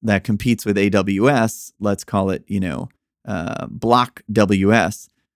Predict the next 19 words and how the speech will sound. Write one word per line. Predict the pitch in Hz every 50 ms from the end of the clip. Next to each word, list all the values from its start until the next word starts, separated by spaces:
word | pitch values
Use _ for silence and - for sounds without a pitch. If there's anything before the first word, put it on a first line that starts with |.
| _ _ _ -
Block | 120 147 156 156 -
W | - 143 131 131 120 135 175
S | 202 180 160 - - -
only | - 147 143 131 120
works | 120 160 220 220 165 156 - - - -
if | 117 117 110 - _ _ _ -
all | 123 127 127 123 98
of | 107 107 110
the | 113 104
computers | - 104 - - 104 101 98 98
on | 101 95 98
the | 98
network, | 101 92 - 98 92 87 95 _ - _ _ _ _ _ _ -
uh, | - 98 92 90 -
are | 98 101
connected | - - 98 95 98 - - -
to | - -
the | 147 170
internet. | 160 113 78 58 -